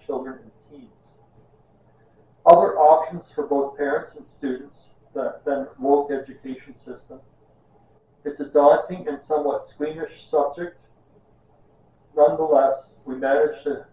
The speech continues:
have many la-, laughs as, as Daniel relates how difficult it is for staff and students to keep so many pronouns and fictional identities. So be sure to tune in next week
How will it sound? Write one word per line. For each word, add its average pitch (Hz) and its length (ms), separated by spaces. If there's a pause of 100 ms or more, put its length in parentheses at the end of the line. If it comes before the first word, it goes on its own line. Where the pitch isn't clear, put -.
have 170 220
many 147 280
la-, 139 380
laughs 135 500 (520)
as, - 200 (280)
as 127 240
Daniel 143 440
relates 135 460
how - 160
difficult 139 680
it 127 120
is - 320
for - 140
staff - 480
and 127 140
students - 560 (480)
to - 120
keep 143 220
so 147 240
many 143 280
pronouns 135 720
and 131 100 (100)
fictional 151 440
identities. 120 340 (1400)
So 151 180
be 156 140
sure 196 540 (200)
to - 60
tune 180 220
in 151 200
next - 300
week 113 200